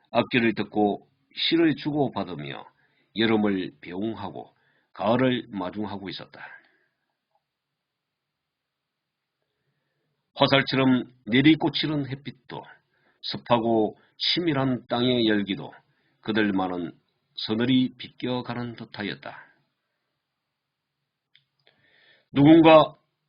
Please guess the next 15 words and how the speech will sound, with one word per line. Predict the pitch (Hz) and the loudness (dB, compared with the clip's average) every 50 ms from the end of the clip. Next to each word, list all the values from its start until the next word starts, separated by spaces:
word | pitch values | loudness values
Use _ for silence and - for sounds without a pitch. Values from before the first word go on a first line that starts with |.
| _ | _
귓가에 | - 175 165 - - - 185 175 180 175 165 147 104 - | -2 -2 -2 -2 -2 0 2 4 4 4 4 2 0 0
바투대고 | 113 127 139 - - - 160 - 104 85 - 62 - - - _ _ _ _ _ _ _ - | -4 -4 -4 -4 -12 -12 -8 -8 -8 -8 -8 -12 -16 -16 -20 _ _ _ _ _ _ _ -4
밖과 | 107 117 117 - - 127 120 117 113 98 - _ _ | -4 -4 -4 0 2 4 6 4 4 2 -2 _ _
큰 | - - - 151 165 170 156 | -16 -8 -8 -8 -6 -6 -4
북을 | 165 170 156 170 165 160 147 - - | -4 -2 0 2 2 2 0 -2 -6
울려대는 | - 151 156 156 160 156 147 139 135 131 135 135 131 | -6 -4 -4 -4 -4 -4 -4 -4 -4 -4 -4 -6 -6
것만 | - 120 117 120 117 117 117 | -10 -10 -10 -8 -8 -8 -10
같았다. | - - - - - - - 65 62 - - _ _ _ _ _ _ _ _ _ _ _ _ _ _ - | -12 -12 -14 -14 -14 -16 -14 -16 -16 -16 -18 _ _ _ _ _ _ _ _ _ _ _ _ _ _ -6
머리가 | 95 110 123 123 113 117 117 110 - | -2 0 2 4 6 6 6 6 6
대쪽처럼 | - 92 - - - 123 - - - - 117 123 117 113 110 107 - - | 0 -10 -12 -10 -12 -12 -12 -10 -8 -6 -4 -2 -2 -2 -4 -6 -10 -14
쪼개질 | - - 107 107 104 101 107 101 - | -12 -8 -6 -6 -4 -4 -6 -8 -8
것만 | - 98 101 107 110 107 101 | -12 -14 -12 -12 -12 -12 -14
같았다. | - - - - - 69 _ - - - - - - _ _ _ _ _ _ _ _ _ _ _ _ _ _ _ _ _ _ _ _ _ _ _ _ _ _ _ _ _ _ _ _ _ _ _ _ _ _ _ _ _ _ _ _ _ _ _ _ _ _ _ _ _ _ _ _ _ _ _ _ _ _ _ _ | -14 -18 -18 -18 -18 -20 _ -20 -20 -20 -20 -20 -20 _ _ _ _ _ _ _ _ _ _ _ _ _ _ _ _ _ _ _ _ _ _ _ _ _ _ _ _ _ _ _ _ _ _ _ _ _ _ _ _ _ _ _ _ _ _ _ _ _ _ _ _ _ _ _ _ _ _ _ _ _ _ _ _
바삭 | - 110 123 - 139 139 143 139 | 2 2 4 4 4 2 4 4
마른 | 139 139 147 143 143 143 139 | 4 4 6 6 6 6 4